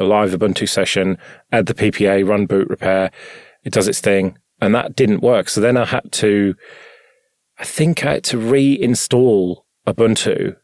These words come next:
on the other S S D, but I didn't format the drive. I've talked about that before. That's a great feature of Ubuntu. So all my settings and stuff were preserved. And then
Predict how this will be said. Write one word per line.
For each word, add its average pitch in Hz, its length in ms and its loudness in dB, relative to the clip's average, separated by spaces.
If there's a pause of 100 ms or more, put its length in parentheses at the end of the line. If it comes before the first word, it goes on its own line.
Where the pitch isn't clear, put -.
(800)
on 101 180 0
the 101 120 2
other 117 200 2
S 98 180 -6
S 107 120 -6
D, - 380 -4 (400)
but - 460 -2
I 98 220 0
didn't 110 300 0
format 104 320 2
the 95 60 -8
drive. 87 540 0
I've - 120 -8
talked - 200 -4
about 104 160 0
that 101 140 -2
before. 92 260 -2
That's 87 180 -6
a - 60 -16
great 98 260 0
feature 90 320 -4
of 82 80 -6
Ubuntu. 85 480 -8 (380)
So - 160 0
all 107 80 4
my 107 80 4
settings - 320 -2
and 98 80 -4
stuff - 240 -4
were 95 60 -2
preserved. 90 560 -2 (420)
And 107 160 2
then 120 340 2